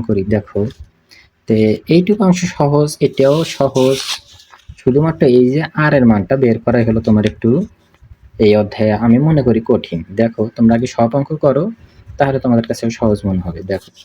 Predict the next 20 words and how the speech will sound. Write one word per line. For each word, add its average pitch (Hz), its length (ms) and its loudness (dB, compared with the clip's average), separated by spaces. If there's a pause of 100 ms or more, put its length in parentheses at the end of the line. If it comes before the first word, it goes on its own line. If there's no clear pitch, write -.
তারপরে 170 300 -4
আমরা 139 180 2
এক্সাম্পল 117 360 0
নাম্বার 123 160 0 (100)
এক 120 80 -4 (100)
সমাধান 98 340 -6
করি। 92 140 -2 (100)
দেখো, - 220 -6 (1800)
আচ্ছা, - 260 -12 (960)
আমি 127 160 4
একটু 127 180 -8
তোমাদের 113 300 2
বই 113 220 2
দেখাই 95 240 -2 (100)
যে 95 60 0 (120)
এক্সাম্পল 101 440 -2
নাম্বার 101 180 -2 (160)
একটা - 320 -10
আসলে 98 260 -4 (680)
আমার 107 160 2